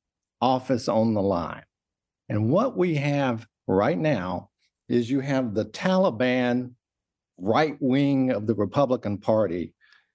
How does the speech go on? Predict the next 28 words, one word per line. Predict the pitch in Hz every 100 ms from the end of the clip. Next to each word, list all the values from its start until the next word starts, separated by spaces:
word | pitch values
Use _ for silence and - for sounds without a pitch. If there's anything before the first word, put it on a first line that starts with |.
| _
versus | 107 120 135 139 139 131 120 110 -
the | 110 120 117 110
spineless, | 101 - - - - 131 170 170 170 170 151 - -
weak, | 104 143 147 - - -
woke | 113 117 127 127 - _ _ -
Democratic | 123 120 113 - 107 101 -
Party. | - 95 71 - - _ _ _ _ _ _ _
And | - 117 113
middle | 135 185 196
America, | 185 160 165 117 - 80 90 - _ _
which | 113 113
includes | 113 - 139 110 98
me, | 110 147 139
I | 80
think, | 85 92 101 143 - _ -
I |
don't | 98
know | 110
about | 110 95
you | 104 135 196
guys, | 107 80 80 107
but | 120 120
it | 127
includes | 131 180 151 135 139 107
me, | 113 139 139 107 110 - _ _ _ _ _ _ _ - -
we | 135 165
get | 156 165 -
screwed. | - - 151 131 80